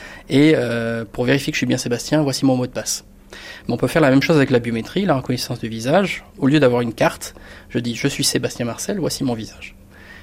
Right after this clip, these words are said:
Donc mon visage va être comparé, un visage que j'ai préalablement enregistré quelque part, peut-être qui est stocké sur ma carte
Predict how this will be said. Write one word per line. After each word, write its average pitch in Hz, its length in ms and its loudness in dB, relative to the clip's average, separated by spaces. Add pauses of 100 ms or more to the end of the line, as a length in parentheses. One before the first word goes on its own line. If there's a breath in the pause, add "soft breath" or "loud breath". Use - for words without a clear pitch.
(120)
Donc 120 200 -6
mon 123 100 2
visage 127 340 2
va 117 60 0
être 113 100 -8
comparé, 123 680 -4 (260)
un 120 260 -6
visage 131 360 2
que 127 80 -6
j'ai 113 160 -6
préalablement 123 1000 -2
enregistré 127 480 -6
quelque 110 240 -12
part, 160 320 -4
peut-être - 260 -12
qui - 120 -14
est - 20 -8
stocké - 260 -10
sur - 160 -8
ma 107 120 -8
carte - 320 -4